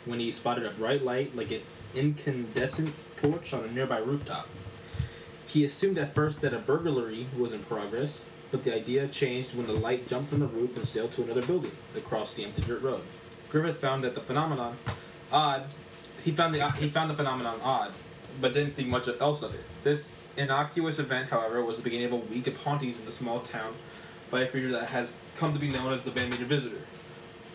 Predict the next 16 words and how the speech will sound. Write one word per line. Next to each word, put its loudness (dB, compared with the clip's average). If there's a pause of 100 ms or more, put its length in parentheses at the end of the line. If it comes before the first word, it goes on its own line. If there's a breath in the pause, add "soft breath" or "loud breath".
(1500)
Um, 2 (320)
and 2
people 4
say 6
that, 4
like, 0
shooting 4
at 2
the 2
creature 4
was, 4 (400)
was 2 (180)
the, 4
um, -2
typical 0
response, -2